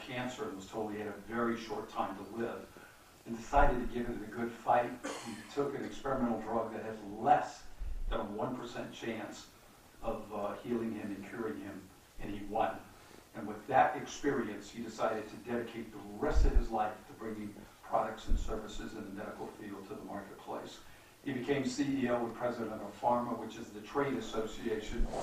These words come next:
that represents all the, uh, drug companies and pharmaceutical companies and medical devices to get them into the market properly. And as a result of that, he saw the need to support our veterans in many, many, many ways.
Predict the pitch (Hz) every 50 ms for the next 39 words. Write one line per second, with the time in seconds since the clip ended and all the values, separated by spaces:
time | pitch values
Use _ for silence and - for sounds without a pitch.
0 | - - - - - - - - 117 120 120 117 123 117 - 117 117 113 110 -
1 | - - 113 117 117 120 120 120 120 120 120 120 117 113 113 104 - - - -
2 | - - - 120 - - - - - - - - - 120 123 123 123 - - 123
3 | 120 - 113 117 113 113 110 110 104 - - 107 107 - - - - 120 120 117
4 | - 120 117 - - 120 117 117 117 113 110 110 - 117 110 - - - - -
5 | - - - - - - - - - - 110 101 - - - - - - - -
6 | - - - - 117 123 123 117 113 113 110 107 104 104 107 104 101 101 107 107
7 | 107 113 - - - 107 107 107 104 - - 101 98 101 92 92 - - - -
8 | - - - - - - - 110 110 110 107 110 110 104 113 110 104 127 127 131
9 | 135 135 131 120 - 110 104 - - - - - - - - - - - - 131
10 | 117 - - 190 190 180 165 151 127 123 123 135 147 147 - 123 113 104 - -
11 | - - - - 120 113 117 117 117 120 113 113 110 - 113 117 113 117 - -
12 | 104 104 98 98 113 101 98 104 110 113 107 101 107 104 101 101 101 98 104 101
13 | 95 95 95 101 101 - - - - - -